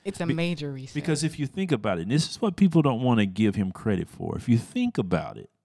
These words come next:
Speaker 1: Mm-hmm.
Speaker 2: at a Republican National Convention, you heard talk about things that you didn't used to hear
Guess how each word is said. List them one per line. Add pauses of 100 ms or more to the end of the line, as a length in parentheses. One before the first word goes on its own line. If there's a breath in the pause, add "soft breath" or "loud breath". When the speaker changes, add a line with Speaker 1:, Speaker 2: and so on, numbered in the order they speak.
Speaker 1:
Mm-hmm.
Speaker 2:
at
a
Republican
National
Convention, (1200)
you
heard (120)
talk
about
things (520)
that (340)
you
didn't
used
to
hear